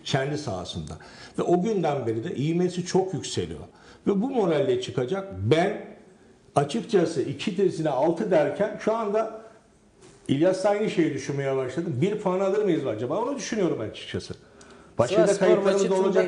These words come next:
Speaker 1: belki.
Speaker 2: dengeleri değiştirdi o zaman.
Speaker 1: Ha?
Speaker 2: Sivasspor maçı tüm dengeleri
Speaker 1: Tabii,
Speaker 2: değiştirdi.
Speaker 1: mutlaka değiştirdi. Diyor, bak İlyas çok güzel söylüyor. Arif neden hata yaptı? Arif'e kabak. Arif'i sen hazırlamamışsın arkadaş.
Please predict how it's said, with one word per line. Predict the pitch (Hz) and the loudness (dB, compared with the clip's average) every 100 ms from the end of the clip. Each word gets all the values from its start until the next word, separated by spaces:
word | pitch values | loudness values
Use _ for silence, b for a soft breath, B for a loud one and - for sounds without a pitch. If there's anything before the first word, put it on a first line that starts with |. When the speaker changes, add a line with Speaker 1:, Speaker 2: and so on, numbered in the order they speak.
| 160 | 4
Speaker 1:
belki. | 160 | 2
Speaker 2:
dengeleri | 170 185 | 2 0
değiştirdi | 208 180 - 151 120 110 | -2 -2 -4 -2 -2 -2
o | |
zaman. | 104 170 | -2 -2
Speaker 1:
Ha? | 190 - B B B B | -4 -14 B B B B
Speaker 2:
Sivasspor | - 196 185 - 165 156 | 2 2 2 -2 0 0
maçı | 147 143 - 202 | 0 -6 -8 -6
tüm | 190 | -2
dengeleri | 160 131 120 151 185 | 0 0 -2 -2 0
Speaker 1:
Tabii, | - | 0
Speaker 2:
değiştirdi. | - - 127 | 0 -2 -4
Speaker 1:
mutlaka | 131 - - 214 196 | -2 0 2 2 2
değiştirdi. | 143 - 104 90 - 95 101 | 0 -2 -4 -6 -8 -4 0
Diyor, | 127 123 - | 0 0 -6
bak | 101 - - - - - | -6 -8 -16 -18 -16 -6
İlyas | 104 98 | -4 -4
çok | - 139 - | -2 -4 -2
güzel | 123 180 | 0 0
söylüyor. | 190 185 123 - B B B B B | 0 -2 -2 -4 B B B B B
Arif | 131 170 220 202 143 | 0 2 2 2 0
neden | 170 220 226 | 0 2 2
hata | 190 156 139 123 | 2 0 0 0
yaptı? | 120 113 - | 0 -2 -2
Arif'e | 107 123 123 147 | -2 -2 -4 -4
kabak. | 143 139 139 - | -4 -4 -4 -4
Arif'i | 104 110 131 156 214 | -2 -2 -2 -4 -4
sen | - 175 | -2 -2
hazırlamamışsın | 151 143 175 165 220 247 190 123 | -2 -4 -4 -4 -4 -4 -4 -6
arkadaş. | 117 143 220 202 | -6 -4 -2 -2